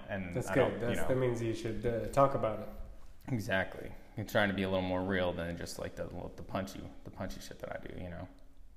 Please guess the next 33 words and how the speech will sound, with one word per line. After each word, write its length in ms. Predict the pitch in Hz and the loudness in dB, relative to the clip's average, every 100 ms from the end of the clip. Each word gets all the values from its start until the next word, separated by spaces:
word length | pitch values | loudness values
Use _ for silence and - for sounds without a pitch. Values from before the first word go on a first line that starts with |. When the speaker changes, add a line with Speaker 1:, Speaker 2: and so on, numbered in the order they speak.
| - - - - - - - - - - - - - - | -18 -18 -18 -16 -14 -12 -12 -12 -12 -10 -10 -12 -14 -14
Speaker 2:
So, 220 | - 139 127 | -2 4 4
yeah, 480 | 123 139 143 131 | 6 8 10 8
my 200 | 123 151 | 6 6
main 320 | 214 233 214 - | 6 6 6 4
thing 240 | 208 185 | 6 8
is 160 | 151 - | 6 6
there 160 | 147 | 6
was 140 | 139 123 | 8 6
this 140 | 120 | 2
place 320 | - 135 131 | 6 6 6
called 380 | - 127 113 107 | 4 6 8 6
Haffy's 880 | 110 127 127 127 113 113 113 - - - - - - - - | 4 2 2 2 2 2 0 6 6 8 8 10 8 6 0
in 340 | 135 117 110 107 | 0 2 0 0
Tulare 520 | 120 120 151 185 190 | 2 6 8 10 8
that 100 | 180 | 8
was 200 | 180 175 | 6 6
about 240 | 143 151 135 | 4 4 6
an 120 | - | 6
hour 340 | 107 117 123 | 6 6 6
away 280 | 123 120 123 | 6 6 6
from 220 | 120 123 | 4 -2
Fresno 480 | - 127 123 135 151 | 2 2 4 2 2
down 280 | 139 110 107 | 2 2 0
south. 460 | - 123 180 208 - - - - - - - | 2 2 2 0 -8 -14 -18 -18 -18 -12 -4
It's 180 | 131 - | -4 4
kind 180 | 262 | 8
of 100 | 156 | 8
a 60 | 117 | 8
middle 220 | 127 135 | 8 8
of 80 | 117 | 6
the 60 | 113 | 4
nowhere 400 | 117 110 107 104 | 4 4 4 4
town, 420 | 127 110 101 | 4 4 2